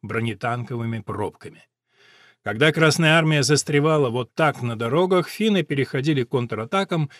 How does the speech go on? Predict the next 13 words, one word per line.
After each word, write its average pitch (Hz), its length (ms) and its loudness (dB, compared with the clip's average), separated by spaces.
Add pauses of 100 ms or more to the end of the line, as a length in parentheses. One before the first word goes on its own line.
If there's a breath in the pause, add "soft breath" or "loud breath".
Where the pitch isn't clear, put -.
(140)
и 208 120 2
в 185 60 0
волю 214 340 6
упражнялись 156 800 2
в 127 40 -6
находчивости 165 840 0
и 139 80 -2
хитрости, 123 600 -6
которых 127 520 -8
очень 196 320 4
недоставало 107 640 -6
их 101 160 -12
противникам. 95 680 -14